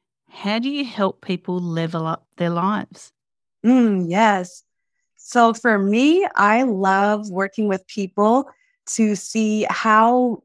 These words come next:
Speaker 2: and where and why they want to grow. So sometimes clients come to me with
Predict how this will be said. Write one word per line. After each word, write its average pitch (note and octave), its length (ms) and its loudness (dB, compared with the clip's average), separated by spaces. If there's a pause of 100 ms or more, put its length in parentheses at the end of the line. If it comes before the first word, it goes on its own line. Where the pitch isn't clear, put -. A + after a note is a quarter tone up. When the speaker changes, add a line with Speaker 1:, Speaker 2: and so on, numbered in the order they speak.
Speaker 2:
and F#3+ 320 -2
where A3 460 0
and E3+ 340 -6
why G3+ 540 -2 (340)
they G3 240 0
want G3 280 -4
to F3+ 100 -10
grow. E3+ 420 -2
So F3 500 -2
sometimes G#3 840 -4 (360)
clients F#3+ 460 -4
come G3 320 -2
to G3 160 -8
me F#3+ 260 0
with F3+ 260 0